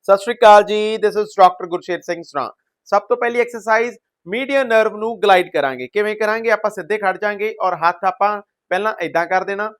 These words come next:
ਫਿਰ ਆਪਾਂ ਟੇਢਾ ਰੱਖਾਂਗੇ ਔਰ ਇੱਥੇ ਆਪਾਂ ਹੱਥ ਨੂੰ ਅੰਦਰ ਔਰ ਫਿਰ ਬਾਹਰ, ਏਦਾਂ ਹੱਥ ਅੰਦਰ ਫਿਰ ਬਾਹਰ। ਇਹ ਤੁਸੀਂ ਵੀਹ ਵਾਰੀ ਕਰੋ, then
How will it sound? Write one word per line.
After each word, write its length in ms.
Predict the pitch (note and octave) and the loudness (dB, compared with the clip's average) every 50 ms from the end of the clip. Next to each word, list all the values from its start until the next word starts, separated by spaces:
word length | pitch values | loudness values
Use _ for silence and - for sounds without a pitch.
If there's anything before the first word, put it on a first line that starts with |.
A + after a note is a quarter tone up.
| _ _ _ _ _ | _ _ _ _ _
ਫਿਰ 140 | F#3 F#3+ F#3+ | -2 0 0
ਆਪਾਂ 320 | F#3 F3+ - G3+ G#3+ A3 | 0 0 0 -2 -2 -2
ਟੇਢਾ 320 | - - D#3+ D3+ D3+ E3+ E3+ | -4 -6 -8 -2 2 2 2
ਰੱਖਾਂਗੇ 400 | D#3+ D3+ - - A#2 G2+ G2+ G2 _ _ _ _ _ _ | 2 0 -4 -12 -16 -18 -18 -20 _ _ _ _ _ _
ਔਰ 140 | - D3 D3 D3 _ E3+ | -4 -4 -4 -4 _ -10
ਇੱਥੇ 240 | F3 F3 - A3+ G#3+ | -10 -8 -6 -2 -2
ਆਪਾਂ 300 | G3 F#3+ - G3 G3 F#3+ | -2 0 0 -2 -4 -2
ਹੱਥ 260 | F3 E3+ E3+ E3 - | 0 -2 -2 -2 -4
ਨੂੰ 120 | F3+ F3+ F#3 - - D3+ | -12 -14 -12 -10 -10 -10
ਅੰਦਰ 320 | D3+ D3+ D#3 F#3+ G#3 G#3 - _ _ _ _ _ - | -8 -4 -2 -2 -2 -2 -4 _ _ _ _ _ -2
ਔਰ 260 | D#3+ D#3+ E3+ F#3 G#3+ - _ - | 2 2 4 2 2 -2 _ -6
ਫਿਰ 200 | F3+ G3 G#3+ G#3+ - _ _ _ _ | -6 -6 -6 -8 -14 _ _ _ _
ਬਾਹਰ, 260 | C3 C3 A#2+ A2 F#2 - _ _ _ _ _ _ _ _ _ | 0 0 0 0 -2 -8 _ _ _ _ _ _ _ _ _
ਏਦਾਂ 240 | - D3 D3 E3 E3 | -12 -8 -6 -6 -4
ਹੱਥ 240 | D#3+ D#3+ D#3+ - E3+ - _ - D3+ | -2 -4 -4 -6 -12 -20 _ -12 -12
ਅੰਦਰ 380 | D3+ D#3 D3 F3+ G3 G#3+ A3 G#3+ - _ _ _ _ _ _ | -12 -8 -2 -2 -2 -2 -2 -8 -18 _ _ _ _ _ _
ਫਿਰ 220 | - D#3+ E3 D3+ C3+ - | -8 -6 -6 -6 -6 -2
ਬਾਹਰ। 360 | C#3+ D3 D#3 F3 F#3+ G#3+ A3 - _ _ _ _ _ _ | 2 2 4 4 4 2 0 -2 _ _ _ _ _ _
ਇਹ 120 | F3 G3 G#3 | -6 -6 -4
ਤੁਸੀਂ 460 | G#3 G3+ G3 G3 G3 G#3 G#3 A3+ G#3 - _ _ - A#2+ | -4 -6 -8 -8 -12 -12 -12 -12 -14 -18 _ _ -20 -14
ਵੀਹ 200 | C3 E3 G3+ A3+ A#3 | -12 -10 -6 -2 0
ਵਾਰੀ 200 | A#3 A3+ A3+ A3 | 0 0 -2 -2
ਕਰੋ, 260 | - A3 G#3 G#3+ A3 A#3+ B3 _ _ _ E3 D3 F3 | -4 -2 0 0 0 0 -2 _ _ _ -8 -4 -4
then 160 | F3+ G3 G3 | -4 -4 -6